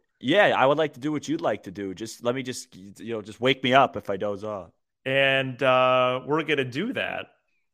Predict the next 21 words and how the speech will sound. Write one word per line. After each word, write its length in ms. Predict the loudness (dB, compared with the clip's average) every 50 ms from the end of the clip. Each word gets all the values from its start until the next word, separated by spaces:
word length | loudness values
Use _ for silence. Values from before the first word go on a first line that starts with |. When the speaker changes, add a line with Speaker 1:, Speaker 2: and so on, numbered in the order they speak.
| _ _ _
Speaker 2:
coming 300 | -16 -14 -12 -12 -10 -8
up 200 | -10 -10 -10 -12
next. 640 | -14 -14 -14 -14 _ -20 -20 -20 -20 _ -20 -20 _ _ _ _ _ _ _ _ _ _ _ _ _ -6
Today's 340 | 2 4 4 4 6 4
episode 440 | 2 2 2 0 -4 0 0 0 0
is 80 | -2 -4
brought 340 | 0 2 4 4 2 2 -2
to 80 | -10
you 80 | -6 0
by 380 | 4 6 6 8 6 6 4
Sorare, 1000 | 2 -4 -6 0 4 4 4 4 4 2 2 4 4 4 4 2 0 -4 -8 -10
one 100 | -8 -8
of 80 | -6 -4
our 100 | -4 -4
new 140 | -4 -6
partners 560 | -6 -6 -2 -2 -2 -2 -2 -6 -10 -10 -10 -6
here 140 | -4 -4
at 80 | -4 0
Locked 320 | 0 0 0 0 -2 -4
On 220 | -4 -4 -4 -6 -8
Cubs. 500 | -2 0 0 0 0 -2 -6 -16 -18